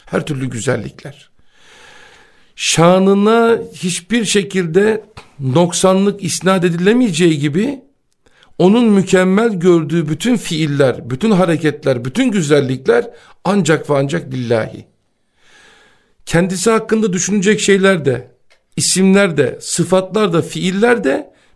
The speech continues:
bizden zuhur eden en güzel kabul edilen şeyler de lillahi, ancak Allah'adır diyor Peygamber. Ve bunu Melaike-i Kiram Hazretleri işitiyor.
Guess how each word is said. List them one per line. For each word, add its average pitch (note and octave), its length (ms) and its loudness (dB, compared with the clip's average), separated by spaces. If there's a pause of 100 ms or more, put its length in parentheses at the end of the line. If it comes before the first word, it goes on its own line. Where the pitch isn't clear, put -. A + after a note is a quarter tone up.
bizden E3 440 2
zuhur G3 320 2
eden G3 260 2
en A#3 200 2
güzel C#3+ 340 0
kabul C#3 280 -2
edilen B2+ 280 -2
şeyler A#2 440 -2
de A2+ 180 -10 (300)
lillahi, D3 760 0 (260)
ancak C#3 360 -2
Allah'adır A2+ 560 -4
diyor - 140 -12
Peygamber. - 640 -16 (400)
Ve C#3 100 -4
bunu D#3+ 140 2
Melaike-i C#3 460 0
Kiram B2+ 240 -4
Hazretleri A2+ 420 -6
işitiyor. - 360 -16